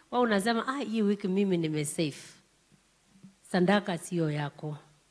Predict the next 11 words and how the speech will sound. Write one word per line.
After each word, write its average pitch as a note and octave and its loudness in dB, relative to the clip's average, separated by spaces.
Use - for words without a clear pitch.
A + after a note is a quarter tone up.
Maya, A#3 4
we G3 2
are D#3+ -2
going. D#3 4
Kama D4 4
hujakuja G#3 2
kanisa G#3 2
na G3 4
hujakuja F#3 4
kanisa G3+ 4
leo, F#3+ 8